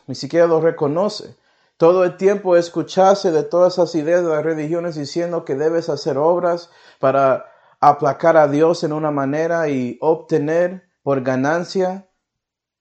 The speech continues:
su capacidad de ir al cielo, y ya este cristiano llega y dice que no puedes hacer nada y es por Cristo. ¿Cómo así? ¿Sí ve? La ignorancia hace eso. Entonces, eso resulta en Romanos diez.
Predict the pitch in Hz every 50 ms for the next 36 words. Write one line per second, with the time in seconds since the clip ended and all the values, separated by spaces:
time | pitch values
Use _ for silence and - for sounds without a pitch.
0 | _ _ - - - 160 160 - 160 147 - - 170 170 170 170 175 160 156 160
1 | 156 160 165 151 151 139 131 135 - - 156 165 180 196 190 196 185 156 135 123
2 | 151 160 165 170 156 - - - - 156 156 - - 170 165 - 143 139 139 -
3 | 165 160 170 165 160 147 120 143 151 160 170 170 160 147 147 147 156 - 180 160
4 | - 135 131 143 143 - 160 156 160 156 147 151 135 - 170 147 131 127 123 131
5 | 143 160 185 170 143 127 - - - 117 - - 117 127 143 160 - - 202 -
6 | 180 175 175 160 156 - - 147 180 247 302 277 - _ _ _ _ _ _ _
7 | _ _ _ _ _ _ _ _ _ _ _ _ _ _ _ - 101 104 123 156
8 | 180 160 127 107 107 110 117 117 113 117 135 165 170 - 135 117 113 113 - -
9 | - - 208 - _ _ _ _ _ _ _ _ _ _ _ _ _ _ _ _
10 | _ _ _ _ _ _ _ _ _ _ _ _ _ _ _ _ _ _ _ _
11 | _ - 127 127 127 123 - 170 196 214 202 - - 143 107 107 127 - - _
12 | _ _ _ _ _ _ _ _ _ _ _ _ _ _ _ _ _ _ _ _
13 | _ _ _ _ 139 151 156 156 - 175 165 156 151 143 143 - - 208 202 208
14 | 208 - - 160 151 143 139 147 143 135 139 139 135 135 131 127 123 120 120 151
15 | 170 160 123 98 95 104 - - - -